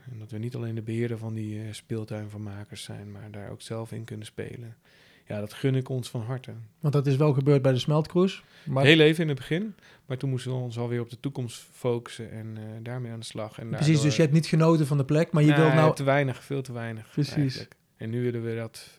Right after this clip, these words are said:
Speaker 1: eh, ja, wel gaan doen. En ieder op zijn eigen manier. Hoe dat zich, eh, gaat uit, weet ik nog niet. We hebben natuurlijk wel voor onszelf ook weer een, eh, prachtig atelier, eh,
Speaker 2: Goed zo.
Speaker 1: eh, bedacht. Een goede plek. Met ook wel een kantoor erboven, eh, voor onszelf, maar ook voor onze,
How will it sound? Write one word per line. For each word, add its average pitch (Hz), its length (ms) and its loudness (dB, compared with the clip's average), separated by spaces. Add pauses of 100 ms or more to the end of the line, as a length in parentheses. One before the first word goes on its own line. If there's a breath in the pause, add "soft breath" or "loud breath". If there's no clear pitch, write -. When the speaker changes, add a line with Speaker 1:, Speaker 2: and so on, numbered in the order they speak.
Speaker 1:
eh, 113 480 -14
ja, 113 220 -12
wel 113 240 -8
gaan 104 180 -14
doen. 127 240 -6 (1000 soft breath)
En 113 120 -8
ieder 123 200 -2
op 113 120 -6
zijn - 140 -8
eigen 117 240 -4
manier. 123 360 -6
Hoe 113 120 -8
dat 117 180 -10
zich, - 320 -14
eh, 107 160 -8
gaat - 220 -14
uit, 107 200 -6
weet 107 100 -4
ik 110 60 -8
nog 110 100 -6
niet. 110 160 -8
We 117 60 -10
hebben 110 200 -10
natuurlijk 113 280 -6
wel 107 60 -8
voor 117 160 -12
onszelf 110 360 -8
ook 107 120 -12
weer 120 160 -8
een, 120 140 -8
eh, 117 60 -8 (180)
prachtig - 320 -12
atelier, 117 760 -6
eh, 117 140 -10
Speaker 2:
Goed 156 160 -2
zo. 131 260 -4 (200)
Speaker 1:
eh, 120 300 -6
bedacht. 123 520 -6 (280 soft breath)
Een - 100 -20
goede 127 220 -4
plek. 123 380 -8 (800 soft breath)
Met 120 180 -6
ook 120 120 -6
wel 120 160 -2
een 117 80 -8
kantoor 127 320 -6
erboven, 117 560 -6 (160)
eh, 117 80 -12 (140)
voor - 180 -16
onszelf, 113 540 -8
maar 110 220 -12
ook 113 120 -18
voor - 140 -18
onze, 113 240 -14